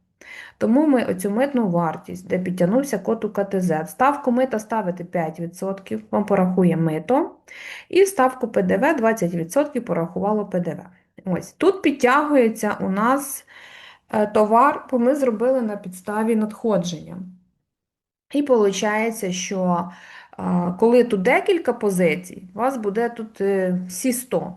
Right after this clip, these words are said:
відображатися, бо ви набили його з, а, при-, оприбуткування. Натискаємо «Показати всі товари», вони вам все покажуть. Потім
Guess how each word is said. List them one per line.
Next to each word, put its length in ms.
відображатися, 640
бо 140
ви 180
набили 500
його 400
з, 420
а, 440
при-, 140
оприбуткування. 880
Натискаємо 720
«Показати 440
всі 160
товари», 340
вони 160
вам 140
все 240
покажуть. 800
Потім 420